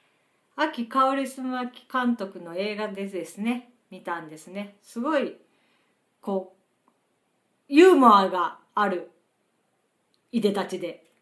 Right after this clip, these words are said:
すごい面白いと思ったんですよ。もちろん、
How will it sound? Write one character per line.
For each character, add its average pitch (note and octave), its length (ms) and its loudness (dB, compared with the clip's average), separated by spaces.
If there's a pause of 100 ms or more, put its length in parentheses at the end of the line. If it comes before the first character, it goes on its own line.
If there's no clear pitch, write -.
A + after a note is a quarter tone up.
(140)
す - 220 -18
ご F#3+ 180 -4
い - 160 -12 (440)
面 G3 180 -6
白 G3 260 -2
い F3 80 -6
と F3 100 -10
思 F3 160 -12
っ F3 60 -16
た F3 120 -8
ん E3+ 80 -14
で E3 80 -12
す - 120 -14
よ。 D#3 160 -12 (840)
も C#4 140 -4
ち D#4 100 0
ろ B3+ 120 0
ん、 G3+ 120 -10